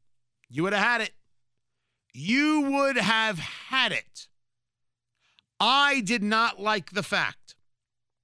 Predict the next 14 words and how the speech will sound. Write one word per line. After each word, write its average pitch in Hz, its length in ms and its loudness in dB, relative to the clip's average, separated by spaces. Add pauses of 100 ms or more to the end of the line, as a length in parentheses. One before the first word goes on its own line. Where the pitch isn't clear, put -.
(920)
that 147 100 -8
the 156 80 -2
vice 220 280 2
president 196 640 -2
was 233 480 2
under 214 340 2
attack 165 580 -2 (1120)
and 196 180 2
nothing 214 340 0
was 175 140 -2
done. 147 360 -2 (520)
Bothers 180 480 0
me, 92 180 -16 (460)
'cause 180 180 0